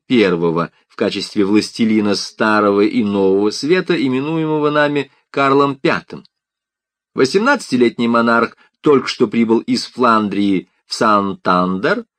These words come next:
и находится на пути в Вальядолид, где с середины ноября намерен обосновать свой двор. И все же время ожидания Магеллану нигде не провести лучше, чем в Севилье,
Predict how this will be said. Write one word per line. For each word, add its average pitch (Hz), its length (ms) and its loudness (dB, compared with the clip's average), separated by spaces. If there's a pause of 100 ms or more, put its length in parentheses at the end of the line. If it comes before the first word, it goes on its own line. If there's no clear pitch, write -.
(300)
и 175 180 -2
находится 240 520 -2
на 226 100 2
пути 226 600 -2 (160)
в 120 180 -8
Вальядолид, 185 1160 2
где 120 320 2
с - 80 -8
середины 139 520 -2
ноября 143 540 0 (240)
намерен 196 400 2
обосновать 165 560 0
свой 120 260 0
двор. 82 300 -8 (1700)
И 117 140 -2
все 277 280 -2
же 214 160 4
время 208 360 2
ожидания 185 560 0
Магеллану 175 920 0 (120)
нигде 143 420 -2
не 202 100 0
провести 170 480 -2
лучше, 175 360 -4
чем 190 240 -2
в - 20 -8
Севилье, 76 500 -8